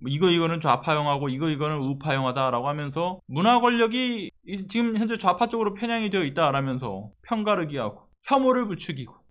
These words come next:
뭐 이런 식으로 아무튼 무수히 많은 어떤 편협한 사고를 쏟아냈던 그 망언들이 수두룩한 좌파 우파 이분법적인 사고밖에 없는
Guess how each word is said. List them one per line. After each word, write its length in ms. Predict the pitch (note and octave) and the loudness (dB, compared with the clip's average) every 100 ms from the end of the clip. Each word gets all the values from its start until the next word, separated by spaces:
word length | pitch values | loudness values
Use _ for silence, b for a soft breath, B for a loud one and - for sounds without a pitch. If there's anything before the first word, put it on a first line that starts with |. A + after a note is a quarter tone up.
| _ | _
뭐 140 | G3+ G#3+ | 0 4
이런 240 | B3+ D#4+ | 4 2
식으로 260 | D4+ D4+ C#4 | 0 2 4
아무튼 680 | A#3 C4+ D#4 D4+ C#4 A#3 | 4 0 -4 -4 -2 -2
무수히 440 | G3 D4 - E4 F4 | -2 -2 2 2 4
많은 260 | B3+ C4+ | 4 4
어떤 320 | G#3+ G3+ G#3 | 2 0 -4
편협한 640 | G#3 B3+ B3 A#3+ A#3+ A#3 G#3 | -2 -2 0 -2 0 0 0
사고를 520 | G3+ G3 G3 G3+ F#3+ | 4 4 4 2 0
쏟아냈던 1040 | F#3+ G#3 G#3 G3+ G3+ D3 A#2+ - F#3 A2 - | -2 -4 -4 -2 0 0 -2 0 -2 -2 -8
그 100 | - | -6
망언들이 560 | A3 C3 D3+ A3 A3 A3 | 2 4 6 4 2 -2
수두룩한 720 | G3 G3 A#3+ A3+ - G#3+ E3 - | -6 -6 -6 -4 2 2 2 -4
좌파 380 | - F#3 A3+ B3 | 2 4 6 4
우파 240 | A#3 A#3 | 4 4
이분법적인 840 | G3+ G#3+ A#3 B3+ A#3 A#3+ A#3+ A3 G#3 | 2 4 2 2 2 2 2 0 0
사고밖에 480 | G3+ G3+ G3 G3 G3 | 0 2 2 0 0
없는 540 | D#3+ E3 F3+ E3+ C3+ | 0 0 -2 -2 -6